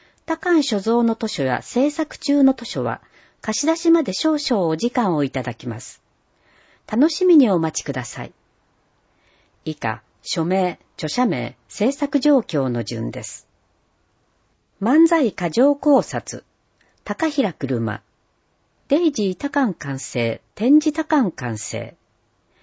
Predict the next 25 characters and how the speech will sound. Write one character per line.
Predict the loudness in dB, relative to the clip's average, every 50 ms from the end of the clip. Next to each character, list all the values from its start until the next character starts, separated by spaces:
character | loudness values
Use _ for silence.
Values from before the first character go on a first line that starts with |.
| _ _ _ _ _ _ _ _ -2
エ | 2 4
ム | 6 6
ワ | 6 4 2 0
ン | 0 -2
歴 | -4 -4 -2 0 0
代 | 2 2 2 2
最 | 0 0 0 0 0 0
短 | 0 2 4 6 6 6
芸 | 6 4 2 2 2
歴 | 2 2 2 0
で | 2 2
の | 2 2 2
優 | 2 2 2 2
勝 | 2 2 2 4 4 6
を | 4 4 2
果 | 0 -2 -2
た | -2 -2 -2
し | -2 -4
た | -4 -2 2
お | 2
笑 | 4 4 4 2 2 0 -2
い | -2
コ | -2 -2 -2 0
ン | 0 -2
ビ、 | -2 -4 -6